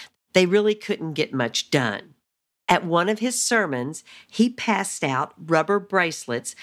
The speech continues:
to his congregation, and he challenged them to go twenty-one days in a row without complaining. And if you caught yourself complaining, you were to switch the bracelet over to the other wrist and start over. Now, guys, it took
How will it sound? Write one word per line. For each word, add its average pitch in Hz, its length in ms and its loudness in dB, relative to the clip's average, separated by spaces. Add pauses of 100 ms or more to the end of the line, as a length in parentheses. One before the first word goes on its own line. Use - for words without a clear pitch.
(140)
to 180 120 2
his 165 180 0
congregation, 160 960 -2 (420)
and 170 180 4
he 196 100 0
challenged 269 720 -2
them 143 220 -2
to - 120 -8
go 139 260 0 (100)
twenty-one 302 640 0
days 247 300 -2
in 247 100 0
a 240 60 0
row 156 360 0
without 156 580 -2
complaining. 131 760 -4 (560)
And 165 140 4
if 165 100 -2
you 190 80 -4
caught 226 300 2
yourself 247 340 -4
complaining, 180 640 0
you 175 100 2
were 180 140 0
to 160 100 -6
switch - 400 -2
the 233 80 -2
bracelet 202 480 -2
over 175 220 -2
to 175 120 -6
the 156 160 -2
other 170 220 0
wrist 143 400 -2
and 139 140 -6
start 147 340 2
over. 170 460 -4 (760)
Now, 165 80 4
guys, 165 380 4
it 185 260 -4
took 190 420 -2